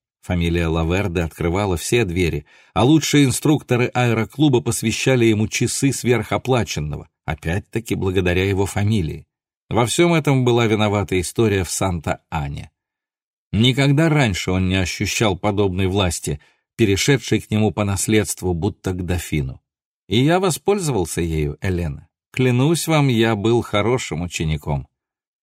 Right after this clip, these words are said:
Дед всегда твердил ему, что он сделан из хорошего материала. Учителя Рикардо тоже были ветераны, преимущественно войны с Перу, но кое-кто полетал в Корее и получил награды от Гринго,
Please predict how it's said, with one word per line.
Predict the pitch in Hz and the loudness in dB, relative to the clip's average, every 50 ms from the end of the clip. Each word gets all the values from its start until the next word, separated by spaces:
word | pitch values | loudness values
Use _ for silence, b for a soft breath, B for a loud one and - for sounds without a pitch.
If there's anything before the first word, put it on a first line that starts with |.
| _ _ _ _ _ _ _ | _ _ _ _ _ _ _
Дед | - 95 90 101 98 87 | -12 -8 -4 -4 -4 -4
всегда | - - - - 101 98 98 123 120 92 | -6 -6 -4 -4 -4 -2 -2 -2 -2 -2
твердил | - - 92 82 82 82 87 82 82 | -2 -4 -6 -6 -4 -2 -2 -2 -2
ему, | 82 82 85 | -2 -4 -4
что | - - 87 87 | -6 -4 -4 -2
он | 87 82 | -2 -2
сделан | 76 76 90 113 98 87 85 80 82 | -4 -4 -2 -2 0 0 -2 -2 -4
из | 82 - | -4 -4
хорошего | - 90 92 95 82 - - 92 85 80 | -2 -2 -2 -2 -2 -4 -4 -4 -4 -2
материала. | 87 87 - - 90 92 87 80 71 65 - - _ _ _ _ _ _ _ _ _ _ _ _ - | -2 -2 -2 0 0 2 2 0 -2 -2 -6 -10 _ _ _ _ _ _ _ _ _ _ _ _ 0
Учителя | 156 143 - 151 147 160 160 170 170 151 | 0 0 0 0 0 2 2 4 4 4
Рикардо | 156 143 - 170 156 151 151 156 165 | 2 0 2 2 2 2 2 0 0
тоже | 160 - 175 135 92 92 | 0 0 0 0 0 0
были | 87 87 87 85 | 0 0 2 2
ветераны, | 87 87 87 - 101 98 92 87 78 71 69 73 - _ _ | 2 0 0 -2 -2 -2 -2 -2 -2 -4 -4 -8 -10 _ _
преимущественно | - 117 113 113 113 127 123 - - 107 - - - 113 107 110 107 107 95 - b b b b | 0 2 2 2 4 2 0 -2 -4 -8 -8 -4 -2 0 2 2 2 0 -2 -4 b b b b
войны | b 110 113 110 110 110 110 110 98 | b 0 0 2 2 2 2 2 0
с | - - - | -2 -4 -6
Перу, | _ - 127 123 135 165 185 170 147 b b b b b | _ 0 0 2 2 2 2 0 -2 b b b b b
но | 123 135 160 175 160 | 0 0 0 0 0
кое-кто | - - 160 160 151 143 - - - 143 120 | -2 0 2 2 2 2 0 2 0 0 0
полетал | - 123 117 113 107 - 127 117 107 | 2 0 0 0 0 0 0 0 0
в | - | 0
Корее | - - 107 107 127 139 127 87 71 73 | -2 0 0 2 2 4 2 2 2 0
и | 73 | -2
получил | 73 - 82 87 90 - - 117 113 | -2 -2 -2 -2 -2 0 2 2 2
награды | 107 107 104 98 95 98 110 110 107 101 107 | 2 2 0 0 0 0 2 2 2 2 2
от | 113 117 120 | 2 2 0
Гринго, | 113 151 170 117 80 78 71 - - | 2 2 2 2 0 -2 -4 -6 -8